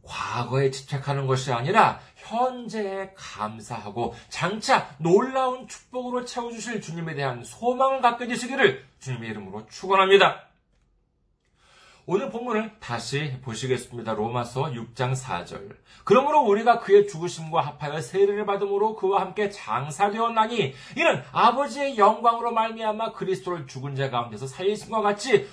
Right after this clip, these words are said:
우리로 또한 새 생명 가운데서 행하게 하려 함이라."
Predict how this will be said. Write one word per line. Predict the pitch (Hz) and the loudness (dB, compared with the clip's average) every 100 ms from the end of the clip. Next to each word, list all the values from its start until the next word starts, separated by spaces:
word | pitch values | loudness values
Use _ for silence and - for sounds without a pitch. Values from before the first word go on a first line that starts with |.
| - | -8
우리로 | 226 262 277 | -6 -2 -2
또한 | 277 247 254 247 | 0 2 0 -2
새 | - 277 | -12 -12
생명 | 269 277 269 247 | -12 -10 -8 -8
가운데서 | 240 226 208 196 - - - - | -6 -6 -6 -6 -6 -8 -14 -12
행하게 | 220 226 190 190 196 - | -6 -2 -2 -2 -4 -8
하려 | - 131 131 147 | -8 -4 -4 -6
함이라." | - 120 104 | -12 -14 -14